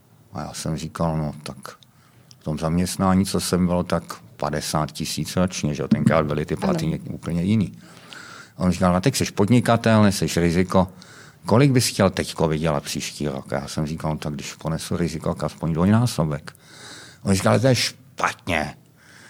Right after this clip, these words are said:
Speaker 1: Ty musíš chtít vydělat milion, člověče, a musíš udělat všechno pro to, aby ses k tomu dostal. A ty se k tomu nejspíš nedostaneš, eh, budeš nespokojený,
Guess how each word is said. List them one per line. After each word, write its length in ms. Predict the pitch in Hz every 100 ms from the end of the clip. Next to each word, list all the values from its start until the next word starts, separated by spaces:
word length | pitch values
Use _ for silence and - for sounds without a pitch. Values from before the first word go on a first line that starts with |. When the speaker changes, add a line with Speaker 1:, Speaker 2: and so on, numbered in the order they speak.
| -
Speaker 1:
Ty 120 | -
musíš 340 | 120 127 156 -
chtít 160 | 143
vydělat 340 | 107 117 135 107
milion, 760 | 90 92 101 127 160 165 127 104
člověče, 560 | 104 95 82 - 65
a 80 | 80
musíš 400 | 87 104 131 117
udělat 240 | 143 110
všechno 580 | - - 117 107 - 135
pro 260 | - 117 110
to, 200 | 117 -
aby 220 | 101 107
ses 220 | 110 107
k 80 | -
tomu 200 | 113 110
dostal. 500 | 120 - - 78 73 - - - - - - -
A 80 |
ty 100 | -
se 140 | 92 113
k 60 |
tomu 180 | 131 127
nejspíš 420 | 117 113 - 95
nedostaneš, 1080 | 82 73 73 - - 80 80 95 131 - - - _ _ _ - - - - _ - - 95
eh, 40 | 90 85 82 78 80
budeš 280 | 95 92 -
nespokojený, 1040 | 80 - 92 110 107 107 117 123 143 131